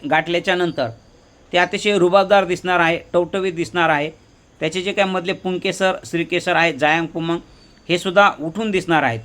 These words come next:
आणि त्याचा एक मंद सुगंध हा आपल्या भोवतालच्या वातावरणाने पसरतो.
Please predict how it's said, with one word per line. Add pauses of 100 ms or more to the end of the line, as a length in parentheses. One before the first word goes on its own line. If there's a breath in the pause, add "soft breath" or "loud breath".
(520)
आणि
त्याचा
एक
मंद
सुगंध
हा
आपल्या
भोवतालच्या
वातावरणाने
पसरतो.